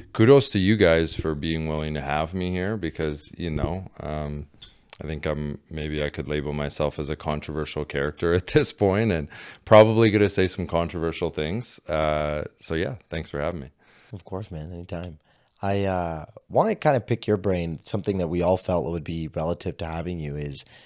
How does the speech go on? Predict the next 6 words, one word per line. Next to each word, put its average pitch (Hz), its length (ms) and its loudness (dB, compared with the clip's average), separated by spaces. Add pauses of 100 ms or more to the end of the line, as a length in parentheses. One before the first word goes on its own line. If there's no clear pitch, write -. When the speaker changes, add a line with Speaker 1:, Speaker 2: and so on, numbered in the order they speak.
(180)
Speaker 2:
the 87 120 -2
whole, 90 480 2
uh, 78 220 -4
Tucker 107 260 0
Carlson 95 500 0
situation. 82 760 -6